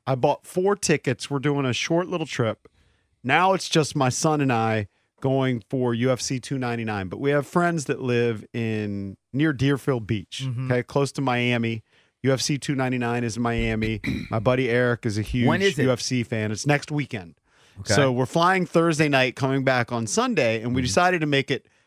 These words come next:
Speaker 1: kind of a short little family trip because these were kind of our best friends, neighbors. They moved to Florida. We're gonna stay at the house. Well, my wife and little one canceled. I did it all through Orbitz,
Speaker 3: Mm.
Speaker 1: and I did put refundable.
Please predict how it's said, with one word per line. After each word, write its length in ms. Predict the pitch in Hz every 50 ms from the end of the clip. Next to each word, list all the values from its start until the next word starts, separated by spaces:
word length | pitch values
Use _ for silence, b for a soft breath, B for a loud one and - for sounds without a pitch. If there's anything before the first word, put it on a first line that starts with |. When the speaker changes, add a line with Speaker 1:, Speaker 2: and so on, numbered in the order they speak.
| _ _ _
Speaker 1:
kind 160 | - 147 139
of 140 | 139 123 120
a 60 | 120 -
short 400 | - - - 170 165 165 - 151
little 160 | 151 143 131
family 400 | - - 180 214 233 220 190 147
trip 240 | - - 131 127 -
because 240 | - - 139 117
these 180 | 113 127 131 120
were 180 | 131 131 123 110
kind 200 | - 135 123 123
of 100 | 113 113
our 80 | 110
best 320 | 98 - 131 127 123 - -
friends, 460 | - 123 120 120 123 123 123 104 117
neighbors. 720 | 120 117 123 127 123 113 120 117 117 113 110 - - - b b b b b b b
They 140 | - 120 127
moved 260 | 139 143 143 127 -
to 60 | - 120
Florida. 720 | - - 139 135 131 127 123 120 117 117 120 117 117 -
We're 60 | -
gonna 60 | 120 110
stay 160 | - 139 131
at 100 | 120 -
the 60 | 123
house. 400 | 131 175 180 131 113 - - - -
Well, 320 | - 131 135 127 123 - _
my 120 | 127 123 123
wife 440 | 131 139 156 160 165 151 - - _ _
and 180 | 117 120 120 135
little 220 | 180 220 220 190
one 340 | 147 120 107 107 110 113 117 _ _ _ _ _ _ _ _ _
canceled. 500 | - - 180 202 196 - - - - _ _ _ _ _ _ _ _ _ _ _ _ _ _ _ _ -
I 180 | 147 165 185
did 240 | 196 160 151 190 190
it 100 | 190 175
all 200 | 170 165 165 160
through 220 | - - 156 147
Orbitz, 680 | - - 151 151 156 147 - - - - - - - -
Speaker 3:
Mm. 460 | _ 117 120 120 113 110 - - - -
Speaker 1:
and 120 | - - 147
I 100 | 139 135
did 480 | 123 107 - 170 190 214 226 202 175
put 220 | - - 208 - -
refundable. 680 | 151 143 - - 170 180 185 180 151 117 104 92 95